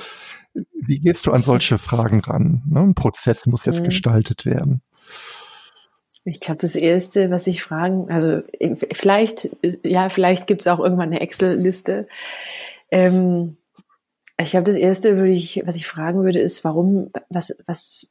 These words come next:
Speaker 2: warum soll denn neu gestaltet werden oder warum braucht man den
Speaker 1: Mhm.
Speaker 2: Prozess?
Speaker 1: Mhm.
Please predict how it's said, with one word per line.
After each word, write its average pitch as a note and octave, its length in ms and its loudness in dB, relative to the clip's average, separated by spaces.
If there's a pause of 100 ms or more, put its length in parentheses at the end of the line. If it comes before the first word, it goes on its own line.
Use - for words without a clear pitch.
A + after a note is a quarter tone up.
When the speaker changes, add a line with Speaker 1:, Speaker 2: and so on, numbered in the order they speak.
(120)
Speaker 2:
warum F#3+ 240 2
soll G3 160 2
denn F3+ 100 2
neu F3 140 0
gestaltet F3+ 480 -2
werden D#3+ 240 -2
oder D#3 160 -6
warum E3+ 160 2
braucht E3+ 280 -2
man F3 120 0
den D#3+ 80 -4
Speaker 1:
Mhm. D#3 60 -8
Speaker 2:
Prozess? B2 680 2
Speaker 1:
Mhm. A#2+ 180 4